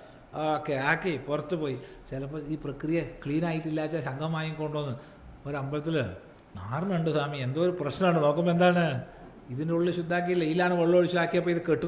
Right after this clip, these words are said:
നാറാൻ തുടങ്ങി. അവസാനം ജ്യോതി-, ജ്യോത്സ്യർ പറഞ്ഞു, "ഒന്ന് പോയി നോക്കുക, അത്യബദ്ധമാണ് നിങ്ങളവിടെ ഉപയോഗിക്കണ ശംഖ്." "ഏയ്, അങ്ങനെ നല്ല ശംഖ്, ലക്ഷണമുള്ള ശംഖ് വാങ്ങിയതാ സ്വാമി." ജ്യോത്സ്യർ പറഞ്ഞു, "യാതൊരു സംശയമില്ല, അതിൻ്റെ ഉള്ളിൽ പുഴുത്തിട്ടുണ്ട്, ഇതാണ് അമ്പലത്തിൻ്റെ ഉള്ളിൽ."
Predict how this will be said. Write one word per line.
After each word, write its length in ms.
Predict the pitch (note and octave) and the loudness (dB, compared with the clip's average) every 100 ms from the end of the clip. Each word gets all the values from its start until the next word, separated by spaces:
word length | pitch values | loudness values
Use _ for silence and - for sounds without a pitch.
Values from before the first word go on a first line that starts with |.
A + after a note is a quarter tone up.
| E3 | 0
നാറാൻ 240 | D#3+ E3+ E3+ | 0 0 -2
തുടങ്ങി. 260 | D#3+ D3 - - - - - - - - | -4 -6 -12 -18 -20 -20 -20 -20 -18 -2
അവസാനം 320 | D#3 E3+ F3+ D3+ | 2 4 6 6
ജ്യോതി-, 280 | D#3 E3+ - | 4 4 2
ജ്യോത്സ്യർ 320 | D#3 D#3+ G3 F#3 | 2 4 6 6
പറഞ്ഞു, 180 | E3+ D#3+ | 6 4
"ഒന്ന് 100 | D#3 | 2
പോയി 160 | D#3 D3+ | 0 2
നോക്കുക, 280 | C#3+ C#3 G3 D#3 - - - - - - - - - | 0 2 4 4 0 -8 -16 -18 -20 -20 -20 -20 -20
അത്യബദ്ധമാണ് 640 | - - F#3 F3 E3+ F#3+ F#3 | -10 0 2 4 6 6 6
നിങ്ങളവിടെ 280 | F3+ F3 E3+ | 6 6 6
ഉപയോഗിക്കണ 300 | E3 D#3+ D#3 | 4 2 -2
ശംഖ്." 180 | C#3 D3 D#3 | -4 -4 -2
"ഏയ്, 160 | A3 A#3+ G#3 | 0 2 0
അങ്ങനെ 180 | D#3 A#3 | -2 -2
നല്ല 280 | F#3+ - F#4+ A#3+ A3 | -4 -6 -8 -6 -4
ശംഖ്, 180 | G3 G#3 | -4 -2
ലക്ഷണമുള്ള 320 | F3 - A3+ A3+ | -2 0 2 2
ശംഖ് 160 | G3 G3+ | 2 2
വാങ്ങിയതാ 340 | E3+ E3+ F#3+ F#3 | 2 2 2 2
സ്വാമി." 200 | E3 D#3+ D3 | 0 -2 -4
ജ്യോത്സ്യർ 340 | C#3+ D#3 D#3 A3+ G#3+ | -2 0 4 4 4
പറഞ്ഞു, 240 | F#3+ G#3+ E3+ - - E3 | 4 4 2 -2 -4 -2
"യാതൊരു 480 | F#3+ A3 A#3+ C4+ A#3 | 2 2 4 6 6
സംശയമില്ല, 380 | G3+ F#3+ G3+ F#3 | 6 4 4 4
അതിൻ്റെ 160 | F3 F3 | 4 4
ഉള്ളിൽ 160 | F3 E3+ | 4 4
പുഴുത്തിട്ടുണ്ട്, 520 | E3 D#3 E3+ C#3+ A2+ F2+ - - - - - | 2 0 0 -4 -6 -10 -16 -20 -20 -20 -6
ഇതാണ് 180 | D#3+ D#3+ | -2 -2
അമ്പലത്തിൻ്റെ 340 | D3 D3 D3 B2+ | -2 -4 -4 -6
ഉള്ളിൽ." 180 | A#2+ | -6